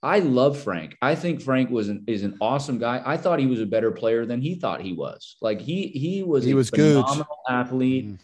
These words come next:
Speaker 1: a phenomenal a-, at one point, the guys made fun of me because, and this was before we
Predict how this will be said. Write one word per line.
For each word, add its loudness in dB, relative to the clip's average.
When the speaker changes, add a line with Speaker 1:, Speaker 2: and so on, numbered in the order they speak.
Speaker 1:
a -4
phenomenal 0
a-, -4
at 0
one 0
point, -2
the -4
guys 0
made -4
fun 0
of 2
me 0
because, -4
and -2
this 0
was -6
before 0
we -8